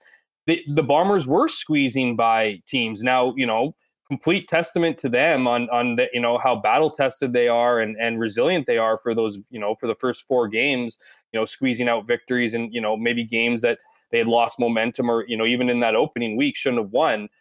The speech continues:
Um, all the credit to them. But, you know, I think this was a statement game. I think the players did take those comments about the, the, the offense being vanilla seriously and, you know, came in and, and made a statement game. And I, you know, I, that was the game of the week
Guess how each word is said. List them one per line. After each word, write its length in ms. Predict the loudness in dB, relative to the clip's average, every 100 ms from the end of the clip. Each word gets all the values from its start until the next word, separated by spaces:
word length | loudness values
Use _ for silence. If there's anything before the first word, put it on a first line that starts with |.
| _ -2
Um, 200 | 0 0
all 160 | 2 2
the 80 | 0
credit 380 | 0 -2 -2 -2
to 160 | 0
them. 280 | 2 0 0
But, 220 | 0 0 -4 _ _
you 80 | -2
know, 80 | 0
I 80 | 0
think 260 | 0 0
this 180 | -2 -2
was 140 | -2
a 60 | -2
statement 520 | -2 -2 -2 -2 -2
game. 320 | 0 0 0
I 80 | -2
think 260 | -2 -4 -4
the 60 |
players 440 | -4 0 2 0 -4
did 280 | -4 -4 -2
take 260 | -2 -2
those 200 | -2 -2
comments 480 | -2 0 0 0 -2
about 180 | -2 -2 -2
the, 160 | -4 -2
the, 260 | 0 0
the 360 | 0 2 0 -2 _ _ _
offense 420 | -2 0 0 -2 -2
being 300 | -2 0 0
vanilla 580 | 0 2 2 4 2 -2 _ -20
seriously 840 | -4 0 2 2 0 0 2 2
and, 300 | 2 0 -4 _ _ _ -4
you 80 |
know, 160 | 0 0
came 340 | 0 0 2
in 100 | 2
and, 200 | 2 0
and 180 | 0 0
made 160 | 2 0
a 40 |
statement 520 | -2 -2 -2 -2 -6
game. 300 | -2 -2 0
And 80 | 0
I, 80 | -2
you 180 | -2 -2
know, 100 | 0
I, 180 | -2 -2
that 200 | 0 0
was 160 | 0 -2
the 80 | -2
game 240 | 0 2
of 80 | 0
the 60 |
week 240 | 0 -2